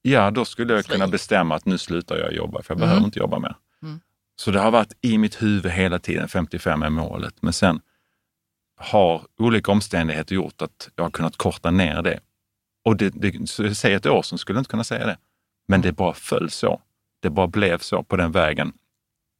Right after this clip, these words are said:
Speaker 1: Och de stora bitarna har ju varit hus, eh, definitivt.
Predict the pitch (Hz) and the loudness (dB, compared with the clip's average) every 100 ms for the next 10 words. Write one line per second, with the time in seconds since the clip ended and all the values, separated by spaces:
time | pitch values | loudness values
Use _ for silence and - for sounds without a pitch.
0 | _ _ _ 98 98 98 - 107 92 87 | _ _ _ 0 2 2 2 2 4 2
1 | 101 95 87 85 80 78 78 78 _ 80 | -2 -2 -2 0 -2 -2 -4 -6 _ -4
2 | 87 - - - _ _ _ _ _ _ | -4 -4 -10 -14 _ _ _ _ _ _
3 | _ _ - 82 76 73 90 - 71 - | _ _ -2 0 2 0 0 -2 -4 -6
4 | - - - | -10 -12 -20